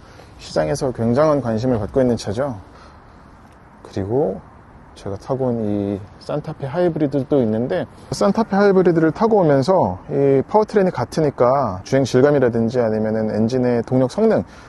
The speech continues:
그런 부분에서 차이가 거의 없지 않을까라고 생각을 했었거든요. 아니더라고요. 얘가 십 마력이 더 높고 최대 토크는 같지만, 그리고 승차 질감이 사실 여기 지금 킨텍스 한 바퀴 돌았을 뿐인데,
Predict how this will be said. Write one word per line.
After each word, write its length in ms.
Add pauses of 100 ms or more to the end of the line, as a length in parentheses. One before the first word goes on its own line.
그런 200
부분에서 320
차이가 340
거의 200
없지 220
않을까라고 540
생각을 240
했었거든요. 540 (120)
아니더라고요. 560 (760)
얘가 280
십 200
마력이 320
더 100
높고 480 (140)
최대 200
토크는 300
같지만, 540 (640)
그리고 240
승차 520
질감이 320
사실 320
여기 200
지금 180
킨텍스 680
한 340
바퀴 260
돌았을 360
뿐인데, 580